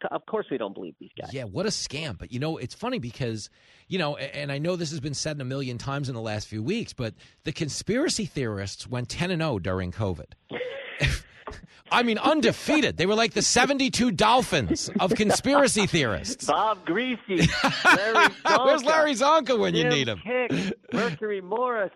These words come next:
Speaker 1: uh, what was it? Nick Bonaconni, all those
Speaker 2: Yeah.
Speaker 1: fancy names. Nick Bonaconni and Zonka, like, you never saw names like him with the C and a Z and Zonka. Like, you never saw stuff like that. When I, I was a, I was a kid, and they were the team beating my favorite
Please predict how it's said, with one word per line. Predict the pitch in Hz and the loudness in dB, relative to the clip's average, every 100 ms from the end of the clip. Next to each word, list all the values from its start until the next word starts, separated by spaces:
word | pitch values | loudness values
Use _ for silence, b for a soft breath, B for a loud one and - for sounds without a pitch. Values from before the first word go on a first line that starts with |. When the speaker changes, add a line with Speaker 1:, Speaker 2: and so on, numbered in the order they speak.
| - | -4
Speaker 1:
uh, | 165 165 151 | -2 -2 -2
what | 175 165 | -4 -4
was | 147 | -6
it? | 131 147 | -6 -4
Nick | 226 - | -4 -2
Bonaconni, | 226 226 202 - 220 220 180 | -4 -4 -6 -6 -4 -2 0
all | 269 | 0
those | 277 | 0
Speaker 2:
Yeah. | 160 | -2
Speaker 1:
fancy | 202 - 170 | -6 -12 -10
names. | 165 165 | -8 -6
Nick | 214 - | -6 -2
Bonaconni | 185 156 - 160 175 151 | -4 -4 -8 -6 -6 -8
and | 123 | -8
Zonka, | 151 175 - | -6 -6 -8
like, | 123 123 | -10 -10
you | 156 | -8
never | 165 147 | -8 -6
saw | 131 | -6
names | 123 135 131 | -6 -8 -6
like | 120 | -8
him | 120 | -8
with | 113 - | -14 -14
the | 107 - | -18 -8
C | 143 147 | -4 -4
and | |
a | 120 98 | -6 -6
Z | 98 135 143 | -4 -2 -2
and | 120 | -4
Zonka. | 104 123 143 - | -2 -2 -2 -4
Like, | 107 - | -4 -4
you | 135 | -2
never | 127 | 0
saw | 190 185 | 2 0
stuff | - 247 - - | 2 0 2 0
like | - | 2
that. | 175 285 | 4 4
When | 135 | 4
I, | |
I | - 277 | 2 2
was | 143 | 2
a, | 277 - _ | -2 -4 _
I | 269 156 | -2 0
was | 160 160 | 0 -4
a | 156 | -8
kid, | - 196 202 143 | -6 -2 0 0
and | 156 | -2
they | 202 | -2
were | 185 | -2
the | 175 | -4
team | - 185 | -4 -4
beating | 156 185 190 170 | -2 -2 -2 -4
my | 156 156 - | -4 -4 -4
favorite | 180 175 156 | -6 -4 -4